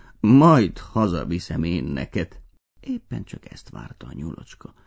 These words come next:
Felrakta mind a fát Tanuki hátára, jól át meg átkötözte egy kötéllel, hogy le ne csúszson,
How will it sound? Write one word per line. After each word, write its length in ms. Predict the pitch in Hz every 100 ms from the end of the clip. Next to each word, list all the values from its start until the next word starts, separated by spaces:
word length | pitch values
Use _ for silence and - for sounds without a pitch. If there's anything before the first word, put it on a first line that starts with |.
| _ _
Felrakta 560 | - 98 - - -
mind 280 | 113 107 90
a 80 | 92
fát 340 | - 110 92 -
Tanuki 400 | 90 67 - 95
hátára, 540 | 87 - - - 69
jól 360 | 87 110 110 87
át 320 | 101 107 -
meg 180 | 92 80
átkötözte 800 | 90 92 - 95 101 95 -
egy 160 | 67 69
kötéllel, 520 | - 92 - 120 - -
hogy 120 | -
le 140 | 78
ne 140 | 76 67
csúszson, 560 | - 64 - - 226